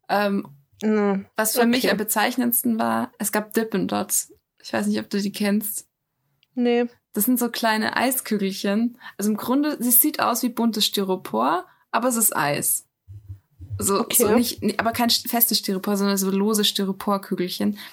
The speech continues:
Speaker 1: Aber es sind so ei-, einzelne Eiskügelchen. Gab, da, ich glaub, da gab's von Solero auch mal so, so, so ähnliche Dinger.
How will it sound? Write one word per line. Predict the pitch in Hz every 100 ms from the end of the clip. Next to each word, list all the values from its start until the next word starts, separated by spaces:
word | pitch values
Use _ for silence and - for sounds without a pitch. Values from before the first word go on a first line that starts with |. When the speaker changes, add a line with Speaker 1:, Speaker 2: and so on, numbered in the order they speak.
| -
Speaker 1:
Aber | - 208
es | 214
sind | 208
so | -
ei-, | - 196 -
einzelne | 202 226 - 208 202 -
Eiskügelchen. | 202 202 202 190 202 196
Gab, | 220 226
da, | 220
ich | 208 233
glaub, | 240 240
da | 269
gab's | 254 -
von | 247 226
Solero | 208 202 220 254 202
auch | 180 -
mal | 185
so, | 185 180
so, | 202 185 -
so | 196 190
ähnliche | - 196 196 202 208
Dinger. | 226 233 277 -